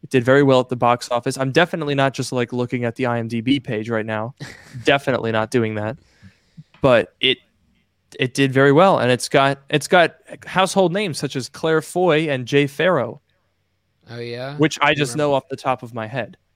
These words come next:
Speaker 2: I, of course, of course.
Speaker 1: Mm-hmm.
Speaker 2: Yeah, it's definitely, definitely interesting 'cause that, that's happened. I think there's been, maybe there's been some other movies. I know there's been short films and whatever. I think you
Speaker 1: Yeah.
Speaker 2: could, you could,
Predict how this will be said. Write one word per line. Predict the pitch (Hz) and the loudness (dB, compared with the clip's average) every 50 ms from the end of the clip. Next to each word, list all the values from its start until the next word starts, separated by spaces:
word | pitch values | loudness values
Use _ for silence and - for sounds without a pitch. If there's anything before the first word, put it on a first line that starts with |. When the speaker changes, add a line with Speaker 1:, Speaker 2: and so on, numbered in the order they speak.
| _ _ - 98 95 _ _ _ - | _ _ -20 -20 -20 _ _ _ -20
Speaker 2:
I, | - 113 110 - | -18 -18 -18 -16
of | - 117 117 110 - | -18 -18 -20 -20 -20
course, | - - 120 110 117 - - | -18 -18 -18 -18 -18 -20 -20
of | 135 _ | _ _
course. | - 135 135 131 135 - - - - | -20 -20 -20 -20 -20 -20 -20 -14 -12
Speaker 1:
Mm-hmm. | 143 135 139 135 123 117 117 120 _ _ _ _ _ _ _ _ _ _ _ _ _ _ _ _ _ _ _ _ _ _ _ - 151 | -12 -10 -10 -10 -12 -12 -14 -16 _ _ _ _ _ _ _ _ _ _ _ _ _ _ _ _ _ _ _ _ _ _ _ -18 -12
Speaker 2:
Yeah, | 143 160 160 147 127 | -8 -6 -4 -4 -6
it's | 131 - - - - | -6 -10 -14 -14 -8
definitely, | - 208 208 - 208 202 190 180 180 170 170 165 160 156 - _ _ _ _ _ _ _ _ _ _ _ _ _ _ _ _ | -6 -6 -6 -6 -8 -8 -6 -4 -4 -4 -4 -6 -6 -8 -12 _ _ _ _ _ _ _ _ _ _ _ _ _ _ _ _
definitely | - 180 196 196 254 220 165 | -8 -8 -8 -6 -6 -8 -6
interesting | 151 135 123 143 123 117 | -8 -8 -8 -10 -10 -10
'cause | 123 120 | -8 -6
that, | 160 175 175 139 | -4 -4 -4 -4
that's | 143 175 190 185 - | -4 -6 -6 -6 -6
happened. | - 180 180 165 - 175 165 156 | -8 -6 -6 -6 -8 -8 -8 -8
I | 151 139 | -8 -8
think | - 175 165 143 | -8 -10 -10 -8
there's | 165 156 143 123 | -8 -8 -8 -8
been, | 123 147 143 139 135 135 135 135 135 135 _ _ _ _ _ _ _ _ _ _ _ | -8 -8 -8 -8 -8 -10 -12 -12 -14 -18 _ _ _ _ _ _ _ _ _ _ _
maybe | 160 160 165 165 175 | -12 -10 -8 -6 -6
there's | 170 165 151 131 | -6 -6 -8 -8
been | 143 147 143 131 | -8 -10 -10 -10
some | - 143 139 | -10 -10 -10
other | 131 127 127 | -10 -8 -10
movies. | 127 127 123 123 120 123 123 120 120 | -10 -10 -10 -10 -8 -10 -10 -10 -12
I | |
know | 120 123 123 | -14 -14 -14
there's | 120 120 117 | -14 -14 -16
been | - - 123 117 | -16 -18 -18 -18
short | - - 131 123 98 _ | -16 -16 -16 -16 -16 _
films | - 131 120 120 120 113 | -16 -16 -16 -14 -16 -16
and | 120 117 | -16 -14
whatever. | 117 117 117 117 110 120 120 110 _ _ _ _ _ _ | -14 -12 -12 -12 -12 -12 -14 -14 _ _ _ _ _ _
I | - 151 | -6 -6
think | 170 240 262 302 | -4 -4 -4 -2
you | 320 | -2
Speaker 1:
Yeah. | 233 214 | -2 -2
Speaker 2:
could, | 214 156 175 | -4 -4 -6
you | 214 214 | -8 -6
could, | 269 208 151 143 | -6 -8 -8 -10